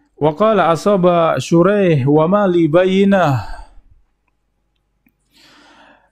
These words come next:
Ali bin Abi Thalib mengatakan, "Benar apa yang dikatakan oleh Shuraih.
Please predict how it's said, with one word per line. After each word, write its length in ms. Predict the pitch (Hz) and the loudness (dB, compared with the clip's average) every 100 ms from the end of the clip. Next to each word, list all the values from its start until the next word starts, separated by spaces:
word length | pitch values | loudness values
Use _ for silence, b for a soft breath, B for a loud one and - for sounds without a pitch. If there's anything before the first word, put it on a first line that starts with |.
| _ | _
Ali 240 | - 170 196 | -2 0 2
bin 160 | 175 | 0
Abi 160 | 170 165 | 0 0
Thalib 300 | 165 214 208 | 0 0 0
mengatakan, 1040 | 185 175 190 185 202 196 190 180 147 117 - _ _ _ _ | 0 0 -2 -2 -2 0 -2 -2 -4 -6 -10 _ _ _ _
"Benar 640 | - 165 202 220 196 151 117 98 98 101 B B B - _ _ _ _ _ _ _ _ | -2 0 2 0 0 0 -2 -6 -10 -10 B B B -12 _ _ _ _ _ _ _ _
apa 280 | 147 143 143 | -4 0 0
yang 540 | 135 131 131 127 120 123 | 2 2 2 2 0 0
dikatakan 720 | 131 127 135 151 147 147 135 | 0 0 -2 -2 -2 -2 -2
oleh 220 | 127 127 | -2 -2
Shuraih. 800 | 117 - 147 151 175 190 160 120 | -2 -2 0 2 0 0 0 -4